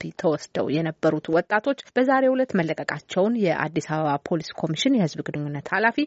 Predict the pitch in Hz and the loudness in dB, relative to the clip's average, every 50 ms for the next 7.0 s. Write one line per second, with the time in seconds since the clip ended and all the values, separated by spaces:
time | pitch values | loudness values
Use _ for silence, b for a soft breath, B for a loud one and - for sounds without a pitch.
0 | - - 247 233 233 226 226 220 226 233 233 - - - 156 - 160 - - 175 | -4 -2 0 0 2 2 2 2 0 0 0 -2 -8 -8 -8 -6 -8 -6 -2 -2
1 | 180 185 - - 180 180 165 151 143 156 156 151 156 156 156 - - - - 160 | -2 -2 -2 -4 -2 -2 -2 -2 -2 -4 -6 -4 -4 -6 -6 -6 -8 -10 -8 -8
2 | 151 - 160 156 151 151 160 160 160 175 170 175 170 170 175 - 202 202 208 220 | -6 -6 -6 -6 -6 -6 -6 -6 -6 -6 -2 -2 0 0 0 -2 -2 0 0 2
3 | 220 226 202 160 - - - - 294 294 294 294 285 269 294 277 - - - - | 4 6 4 4 4 0 0 4 4 6 6 6 6 6 4 2 2 -2 -14 -4
4 | - 208 190 - 202 - - 185 170 165 - - 208 214 233 220 - - 240 311 | -4 -4 -2 -2 -4 -2 0 0 0 -2 -4 -4 -2 0 0 0 0 2 2 2
5 | 330 - - 240 277 285 285 277 277 - - 208 - - 214 214 208 202 202 185 | 2 2 -2 2 4 4 4 4 2 0 0 -2 0 2 2 2 2 2 2 0
6 | - - 190 - 208 185 190 170 165 156 - _ - 180 180 175 170 170 165 165 | -2 -4 -6 -4 0 2 2 4 2 2 -2 _ -2 0 0 2 2 0 0 0